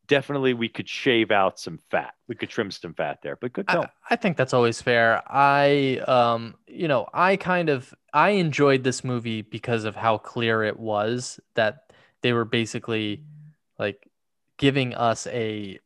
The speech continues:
Speaker 2: bank robbery movie. Like, they were
Speaker 1: Yes.
Speaker 2: like, "Here's what they do in bank robber movies. We're gonna do all of them.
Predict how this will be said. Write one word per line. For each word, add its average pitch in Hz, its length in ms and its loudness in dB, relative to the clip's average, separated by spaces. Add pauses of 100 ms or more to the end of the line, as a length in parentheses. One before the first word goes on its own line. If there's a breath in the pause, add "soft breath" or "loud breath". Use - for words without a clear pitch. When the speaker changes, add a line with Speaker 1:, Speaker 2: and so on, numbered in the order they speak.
(160)
Speaker 2:
bank 120 340 -2
robbery 107 440 0
movie. 95 420 -14 (240)
Like, - 160 0
they 113 80 0
were 107 60 0
Speaker 1:
Yes. 104 60 -2
Speaker 2:
like, 101 200 -4 (200 soft breath)
"Here's 226 320 0
what 180 240 2
they 170 140 0
do 117 400 0
in 117 200 -8
bank 110 300 -2
robber 107 300 2
movies. 101 500 -10 (360 soft breath)
We're 156 300 6
gonna 190 200 2
do 151 220 4
all 113 280 2
of 104 140 -8
them. 101 400 -6